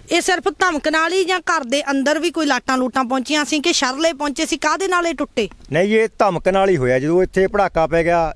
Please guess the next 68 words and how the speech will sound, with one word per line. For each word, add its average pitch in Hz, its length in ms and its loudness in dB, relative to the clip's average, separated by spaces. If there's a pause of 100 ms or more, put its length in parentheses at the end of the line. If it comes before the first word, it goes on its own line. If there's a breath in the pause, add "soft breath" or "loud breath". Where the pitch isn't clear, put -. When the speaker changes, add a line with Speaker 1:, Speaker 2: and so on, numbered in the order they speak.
Speaker 2:
ਇੱਕ 170 180 -2
ਲੱਖ 175 300 0
ਤਾਂ 190 100 0
ਮੈਨੂੰ 180 220 0
ਤਾਂ 175 160 2
ਐਂ 185 120 0
ਲੱਗਿਆ 170 400 2
ਜਣੇ 180 320 0
ਬੈਠੇ 160 340 -2
ਨੂੰ 170 80 -2
ਵੀ 175 100 0
ਸਾਰਾ 165 400 2
ਘਰ 196 260 0
ਹੀ 185 60 0
ਪਟ 123 260 -2
ਗਿਆ। 90 160 -8 (460)
Speaker 1:
ਅੱਛਾ। 190 420 -4
Speaker 2:
ਇਸ 131 80 2
ਰੋਡ 135 160 0
ਤੇ 139 120 0
ਇੰਨੀ 135 120 -2
ਧਮਕ 160 280 -2
ਪਈ 110 140 -4
Speaker 1:
ਇੰਨੀ 101 120 -4
Speaker 2:
ਹੈ। 90 120 -2
Speaker 1:
ਧਮਕ 285 280 -4
ਤੇ 311 140 -4
ਇੰਨਾ 294 200 -4
ਚਾਨਣ 254 380 -4
Speaker 2:
ਹਾਂ, 175 80 2
Speaker 1:
ਹੋਇਆ। 127 120 2
Speaker 2:
ਇੰਨਾ 151 220 2
ਚਾਨਣ 123 300 0
ਹੋਇਆ। 120 260 2
ਇੰਨਾ 160 160 0
ਚਾਨਣ 165 360 0
ਜਦੋਂ 180 180 2
ਲਾਲ 147 240 2
ਚਾਨਣ 156 260 -2
ਸਾਰਾ 180 220 2
ਦਿਸਿਆ 156 220 -2
ਮੈਨੂੰ, 156 200 -4
ਧਮਕ 170 240 0
ਪਈ, 139 300 -2 (260 soft breath)
ਮੈਂ, 131 80 0
ਮੈਂ 139 120 4
ਤਾਂ 156 80 0
ਅੱਖਾਂ 170 220 -2
ਵੀ 151 100 -2
ਚਲ 110 160 0
ਗਿਆ। 139 140 -6 (240)
Speaker 1:
ਹੂੰ। 202 160 -12 (480)
Speaker 2:
ਤੇ - 60 2
ਪੰਦਰਾਂ 147 340 0
ਮਿੰਟ 147 120 0
ਤਾਂ 147 80 0
ਮੈਂ 151 80 0
ਖੋਲ੍ਹ 139 260 2
ਗਈ 180 120 2
ਨਹੀਂ 110 180 -4 (140)
Speaker 1:
ਹੂੰ। 214 220 -14
Speaker 2:
ਵੀ 117 80 -6
ਦੇਖੀ 110 260 -2
ਜੋ 120 120 2
ਕੀ 107 140 -4
ਹੋਊ 95 220 0
ਹੁਣ। 101 100 -2
Speaker 1:
ਹੂੰ। - 480 -10